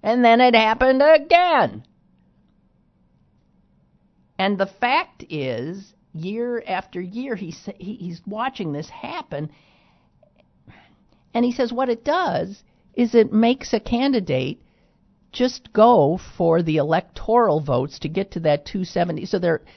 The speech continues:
they totally ignore certain states. Um, and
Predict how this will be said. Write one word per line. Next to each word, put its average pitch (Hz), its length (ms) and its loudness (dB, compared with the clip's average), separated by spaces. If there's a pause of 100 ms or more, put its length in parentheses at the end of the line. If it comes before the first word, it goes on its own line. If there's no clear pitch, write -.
they 196 100 -4
totally 208 520 0
ignore 143 460 -2
certain 131 420 -8
states. 117 600 -12 (960)
Um, 147 760 -4 (380)
and 170 640 -2